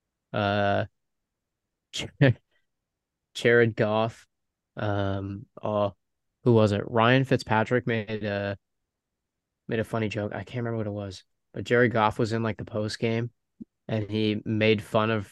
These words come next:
Fitzpatrick's comment. Uh, I saw that. That was live. Um,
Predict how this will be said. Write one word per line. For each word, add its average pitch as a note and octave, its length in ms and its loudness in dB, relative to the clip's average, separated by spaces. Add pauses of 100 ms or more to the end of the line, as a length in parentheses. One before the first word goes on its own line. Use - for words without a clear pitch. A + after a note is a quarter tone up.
(160)
Fitzpatrick's G#2+ 680 -2
comment. A2 480 -4 (1200)
Uh, - 280 -4 (380)
I A#2 40 -6
saw G#2+ 260 2
that. G#2 260 4 (300)
That A2+ 140 -2
was G#2+ 140 -4
live. A2 420 0 (200)
Um, G2+ 560 -6